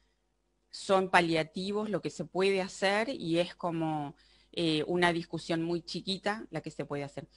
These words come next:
En este momento en que nosotros atravesamos una pandemia,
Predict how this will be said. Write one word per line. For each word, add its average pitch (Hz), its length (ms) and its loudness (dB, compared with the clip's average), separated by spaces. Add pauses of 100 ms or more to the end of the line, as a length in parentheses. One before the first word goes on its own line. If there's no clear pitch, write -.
(220)
En 208 180 2
este 269 260 0
momento 233 540 -4
en 160 100 -2
que 156 120 -4
nosotros 170 400 -6
atravesamos 156 680 -4
una 147 180 -4
pandemia, 175 720 -4